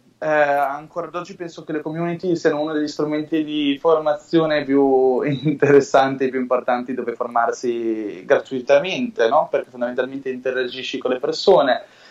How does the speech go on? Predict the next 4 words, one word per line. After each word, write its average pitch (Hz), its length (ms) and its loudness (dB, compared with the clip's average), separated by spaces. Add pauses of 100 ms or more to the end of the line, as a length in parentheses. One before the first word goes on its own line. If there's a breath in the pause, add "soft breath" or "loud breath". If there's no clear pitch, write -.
(100)
eh, 117 1000 6
e, 123 520 0 (100)
e, 104 180 -4
e 143 360 -4